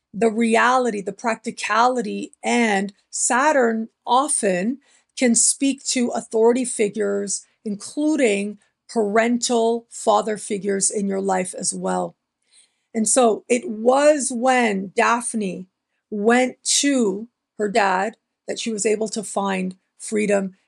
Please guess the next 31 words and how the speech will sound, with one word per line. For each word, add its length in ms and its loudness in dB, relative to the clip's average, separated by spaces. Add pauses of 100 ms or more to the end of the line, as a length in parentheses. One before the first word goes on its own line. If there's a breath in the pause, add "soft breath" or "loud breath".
(160)
and 260 0
lightness 760 -4
and 440 -4 (180)
peace 800 -4 (360)
that 120 -6
she 140 -4
didn't 340 -2
know 160 0
before. 760 -2
And 180 -2
sometimes 400 -2
it 100 0
is 260 0
in 200 0 (160 loud breath)
healing 480 2
those 240 4
early 260 2
relationships. 840 -4
Now, 180 -2 (280 soft breath)
that 120 -2
doesn't 260 0
mean 560 2
that 280 0
other 180 2
people 320 0
are 80 4
gonna 220 0
do 140 -4
what 200 -2 (140)
we 140 -4
want. 500 -2